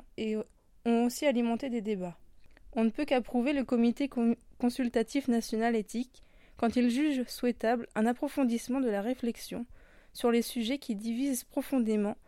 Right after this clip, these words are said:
comme le suicide assisté ou l'euthanasie, qu'il est évident de distinguer et pour lesquels les recommandations très différentes se sont exprimées, en allant de l'interdiction totale des deux pratiques à l'autorisation. La commission de réflexion sur la fin de vie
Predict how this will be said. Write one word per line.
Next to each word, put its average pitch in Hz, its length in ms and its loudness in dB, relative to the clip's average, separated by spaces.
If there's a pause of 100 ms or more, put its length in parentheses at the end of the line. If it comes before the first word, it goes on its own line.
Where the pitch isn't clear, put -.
(240)
comme 233 180 4
le 233 80 6
suicide 262 400 -2
assisté 240 580 -2 (100)
ou 226 60 -2
l'euthanasie, 240 640 0 (420)
qu'il 226 200 -2
est 262 100 2
évident 269 420 0 (180)
de 202 80 -4
distinguer 226 640 -2 (380)
et 220 80 0
pour 233 160 2
lesquels 240 320 2
les 240 80 2
recommandations 247 760 0
très - 240 -4
différentes 240 540 0
se 226 100 -2
sont 226 160 -2
exprimées, 220 540 -2 (480)
en 220 100 2
allant 262 220 2
de 277 80 2
l'interdiction 226 580 0
totale 226 560 -2
des 208 120 -4
deux 226 140 -4
pratiques - 580 -6 (100)
à 226 100 6
l'autorisation. 226 680 -2 (1300)
La 208 80 2
commission 247 440 2
de 294 80 2
réflexion 226 580 0
sur 240 260 -4
la 208 120 4
fin 262 200 0
de 262 80 2
vie 226 240 -2